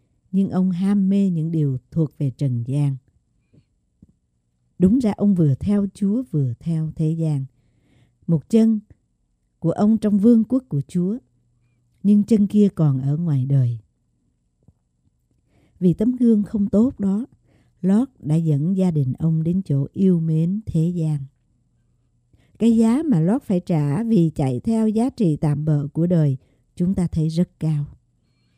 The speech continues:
Nhưng với luật gieo gì gặt nấy, hột giống tội lỗi mà Lót đã gieo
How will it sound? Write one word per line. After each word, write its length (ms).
Nhưng 260
với 140
luật 220
gieo 200
gì 420
gặt 180
nấy, 320
hột 240
giống 260
tội 220
lỗi 260
mà 220
Lót 280
đã 240
gieo 380